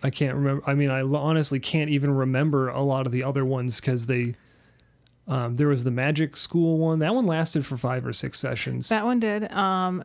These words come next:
Speaker 2: and there was a, another one that we did right when fourth edition came out, I think, to try fourth edition
Speaker 1: Oh,
Speaker 2: out.
Speaker 1: right. Yeah.
Speaker 2: And all I remember is, you know, a inn in a town.
Speaker 1: Yeah.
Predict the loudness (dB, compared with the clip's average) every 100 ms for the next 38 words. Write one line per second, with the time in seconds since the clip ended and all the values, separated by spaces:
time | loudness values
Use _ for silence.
0 | -8 -2 0 2 2 0 0 0 0 2
1 | 2 0 -4 _ -6 -2 0 0 0 0
2 | 0 0 -4 -8 _ 0 2 2 0 0
3 | 0 0 0 0 0 -2 -2 -2 0 -2
4 | -2 -2 -4 -4 -4 -2 -2 -2 0 0
5 | 2 0 -2 -2 -4 -2 -2 -2 -4 -2
6 | -2 -2 -2 -4 -2 -2 -2 -2 0 0
7 | 0 0 -2 -4 -2 -2 -4 -4 -2 0
8 | 0 0 0 0 0 0 0 -2 -2 -2
9 | -2 -4 -4 -8 -14 -8 -6 -4 -6 -8
10 | _ _ _ _ _ _ -2 0 0 0
11 | -2 -4 -4 -4 -4 -4 -4 -2 -2 -2
12 | -4 -4 -2 0 -2